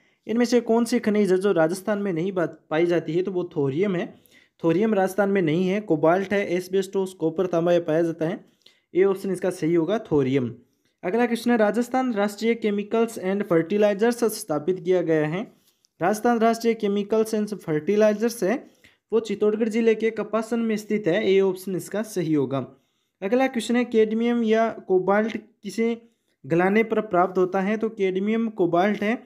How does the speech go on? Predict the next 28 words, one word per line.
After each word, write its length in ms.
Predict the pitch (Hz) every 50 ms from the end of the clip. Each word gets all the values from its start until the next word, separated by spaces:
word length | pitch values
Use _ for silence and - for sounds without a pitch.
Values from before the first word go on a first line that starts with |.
| - _ _ _ _ - 190
वो 120 | 208 202
जस्ता 460 | 143 185 220 233 - - 247 247 247
गलाने 400 | 214 175 180 180 185 190 202 208
पर 180 | 208 208 208 208
प्राप्त 360 | 208 208 180 175 170 175 -
होता 160 | 151 147 156
है। 160 | 147 156 143
डी 220 | 139 139 180 202 190
ऑप्शन 320 | 160 143 - - 165 165
इसका 240 | 156 151 - - 208
सही 240 | 208 - 190 170 165
होगा। 420 | 147 135 127 139 131 113 117 - _ _ _ _ _ _ _ _ _ _ _ _ _ _ _ _ _ _ _ _ _ -
अगला 240 | 165 180 208 226 240
क्वेश्चन 260 | 233 226 208 233 240
है, 80 | 254 233
राजस्थान 540 | 214 208 208 190 233 226 - 247 233 233 226
में 180 | 226 233 233
सीसा 360 | 226 - 226 214 214 247 240
जस्ता 400 | 220 196 214 208 214 - 226 226
के 160 | 220 220 220 220
प्रमुख 380 | 214 202 185 190 208 220 202
भंडार 380 | 175 156 156 156 156 170 185 196
किन 240 | 196 - 208 208 202
जिलों 240 | 180 202 208 208
में 180 | 208 208 208 208
पाए 220 | 196 180 180 185
जाते 260 | 170 175 175 175 - 180
हैं? 300 | 185 220 269 - -